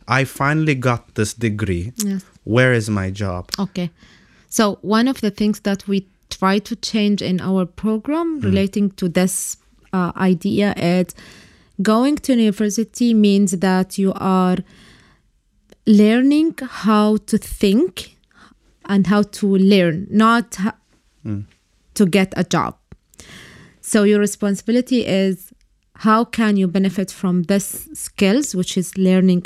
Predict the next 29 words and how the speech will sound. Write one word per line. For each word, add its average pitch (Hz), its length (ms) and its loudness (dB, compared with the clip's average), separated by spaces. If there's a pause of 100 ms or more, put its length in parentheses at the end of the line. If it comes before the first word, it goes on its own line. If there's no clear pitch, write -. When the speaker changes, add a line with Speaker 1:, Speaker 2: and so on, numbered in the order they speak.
Speaker 2:
a 190 80 -2
job, 185 380 0
uh, 202 60 0
learning, 202 640 2
uh, 196 120 0 (360)
Speaker 1:
Learning 151 400 2
to 139 100 -2
learn. 120 180 2
Speaker 2:
certification 339 1040 2
Speaker 1:
Mm. 104 200 -4 (480)
Speaker 2:
that 226 440 2 (320)
certified 269 720 0
you 240 200 2
that 214 320 -2
you 240 500 2
can 220 300 4
learn. 170 240 0 (140)
<laughs> 269 60 -2 (520)
Speaker 1:
Mm. 127 560 0 (180)
Speaker 2:
No 262 100 8
Speaker 1:
Yeah. 277 60 4
Speaker 2:
matter 370 440 4
your 262 300 4
major, 202 720 4
you 208 160 4
know, 226 120 4
like, 214 300 0 (200)
because 285 400 2 (520)
if - 240 0